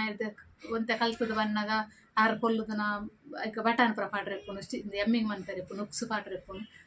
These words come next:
ಐನ್ ಪಾಪ ಬುಕ್ಸ್ ಪೂರ ಪಾಡ್ನಾಗ ಪತ್ತು ರೂಪಾಯಿ ಅಂದೆ ಅದ ತಿಕ್ಕೊಂಡಿತ್ತನು. ಅಂಚ ಐನ್ ಕನತ್ತದು ರಾತ್ರಿ ಮಂತದು ಐನ್ ಪತ್ತೊಂದು ಪೋದು.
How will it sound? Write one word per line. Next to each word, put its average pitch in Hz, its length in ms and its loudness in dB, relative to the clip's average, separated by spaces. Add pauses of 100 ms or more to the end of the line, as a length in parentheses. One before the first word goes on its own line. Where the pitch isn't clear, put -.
(220)
ಐನ್ 214 180 4
ಪಾಪ 208 240 2
ಬುಕ್ಸ್ 233 340 0
ಪೂರ 240 100 -2
ಪಾಡ್ನಾಗ 233 360 2
ಪತ್ತು 233 300 0
ರೂಪಾಯಿ 220 220 -2
ಅಂದೆ 196 280 -2
ಅದ 208 140 -6
ತಿಕ್ಕೊಂಡಿತ್ತನು. 196 720 -8 (840)
ಅಂಚ 233 220 0 (460)
ಐನ್ 226 260 8
ಕನತ್ತದು 208 640 0
ರಾತ್ರಿ 208 340 4
ಮಂತದು 202 560 -4
ಐನ್ 208 300 2
ಪತ್ತೊಂದು 202 320 -2
ಪೋದು. 196 360 -4